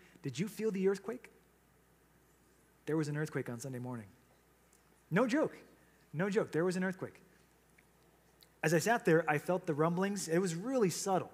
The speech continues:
So if you weren't paying attention, you might have missed it. I felt the rumblings and began to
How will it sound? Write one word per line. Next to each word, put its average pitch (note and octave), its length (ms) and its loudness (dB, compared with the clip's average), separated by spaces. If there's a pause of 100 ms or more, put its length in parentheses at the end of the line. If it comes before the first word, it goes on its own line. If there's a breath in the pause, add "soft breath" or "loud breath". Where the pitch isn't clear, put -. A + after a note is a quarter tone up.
(140)
So C#3 100 -10
if C3+ 120 -8
you A3 80 -4
weren't G#3+ 100 -6
paying G3 160 -2
attention, D#3+ 420 -2
you D3 80 -4
might E3 140 0
have C3+ 80 -4
missed C#3+ 240 -6
it. G2 80 -14 (1600 loud breath)
I D#3 80 0
felt A3 180 0
the F#3 80 2
rumblings F#3+ 400 0
and D#3+ 100 0
began E3+ 360 -2
to D#3 280 0